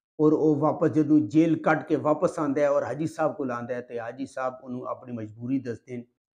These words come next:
ਹਾਜੀ ਸਾਹਿਬ ਉਹਨੂੰ ਦੱਸਦੇ ਨੇ ਕਿ ਆਪਣੀ ਧੀ ਦੀ ਇੱਜ਼ਤ ਬਚਾਉਣ ਵਾਸਤੇ ਉਹਨਾਂ ਨੇ ਇਹ ਸਾਰਾ ਕੰਮ ਕੀਤਾ, ਮਜਬੂਰੀ ਦੇ ਆਲਮ ਵਿੱਚ ਕੀਤਾ ਹੈ।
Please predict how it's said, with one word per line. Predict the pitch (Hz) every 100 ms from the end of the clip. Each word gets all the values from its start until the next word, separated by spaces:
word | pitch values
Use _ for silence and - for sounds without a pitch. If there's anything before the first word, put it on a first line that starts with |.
| _
ਹਾਜੀ | 143 202 254
ਸਾਹਿਬ | 262 254
ਉਹਨੂੰ | 254
ਦੱਸਦੇ | 233 214 -
ਨੇ | 247
ਕਿ | 240
ਆਪਣੀ | 220 220
ਧੀ | 220 202
ਦੀ | 226 220
ਇੱਜ਼ਤ | 196 208
ਬਚਾਉਣ | 170 185 175 185
ਵਾਸਤੇ | 190 175 -
ਉਹਨਾਂ | 175 170
ਨੇ | 165
ਇਹ | 160
ਸਾਰਾ | 160 156 156
ਕੰਮ | 156 156
ਕੀਤਾ, | 151 151 147
ਮਜਬੂਰੀ | 139 120 131 139
ਦੇ | 151 143
ਆਲਮ | 131 135 135
ਵਿੱਚ | 113
ਕੀਤਾ | 127 123 127
ਹੈ। | 117